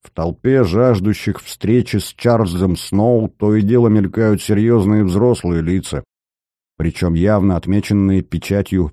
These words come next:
большого интеллекта. Видимо, подтянулась тяжелая артиллерия,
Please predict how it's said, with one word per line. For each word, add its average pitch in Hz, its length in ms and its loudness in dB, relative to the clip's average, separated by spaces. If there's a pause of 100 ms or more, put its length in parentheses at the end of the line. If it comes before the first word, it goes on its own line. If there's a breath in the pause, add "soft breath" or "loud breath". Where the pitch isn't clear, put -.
большого 87 540 -2
интеллекта. 98 760 -2 (1000)
Видимо, 117 280 4
подтянулась 113 680 2
тяжелая 104 560 2
артиллерия, 90 680 0